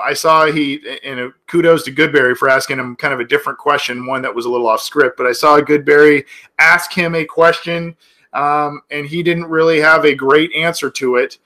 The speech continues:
Uh, I think it was about batted passes at the line. So, um, you know, there, there's some red flags there, but I mean, overall, you know, you gotta look at the tape.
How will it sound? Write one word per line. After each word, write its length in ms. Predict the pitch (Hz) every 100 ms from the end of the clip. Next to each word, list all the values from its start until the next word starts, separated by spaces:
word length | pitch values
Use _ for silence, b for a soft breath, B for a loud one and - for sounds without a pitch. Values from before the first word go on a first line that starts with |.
| _ _
Uh, 220 | 135 131
I 20 | 131
think 140 | 147
it 60 | 147
was 100 | 139
about 220 | 139 135
batted 360 | 139 151 147 123
passes 480 | 139 147 147 135 131
at 100 | 120
the 60 |
line. 500 | 113 139 156 143 139
So, 500 | 131 151 143 143 135 _ _ _ -
um, 280 | 143 147 -
you 80 |
know, 160 | 180 170
there, 220 | 175 175
there's 220 | 170 165
some 400 | 170 165 - - _ _
red 220 | 160 156
flags 280 | - 151 151
there, 100 | 156
but 120 | 165
I 60 | 180
mean, 280 | 180 175 151 _ _ _ _ - 415 - - _ _ _ _ _
overall, 840 | 208 220 196 185 165 165 160 160 - _
you 120 | 156
know, 140 | 151 151
you 180 | 135
gotta 260 | 139 170 190
look 260 | 185 185 185
at 120 | 180
the 60 |
tape. 500 | 147 160 151 147 151